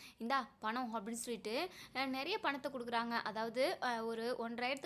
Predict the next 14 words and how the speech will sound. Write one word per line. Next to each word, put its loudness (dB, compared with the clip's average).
மேலவே 0
இருக்கு. 0
சிக்கன் 0
ரைஸ் 2
வாங்கினது -2
போக 0
மிச்ச -4
பணத்தை -4
எல்லாத்தையுமே 0
இங்க 2
பாக்கியம் 0
கிட்ட -6
கொடுக்குறாங்க. 0
"என்னய்யா, -2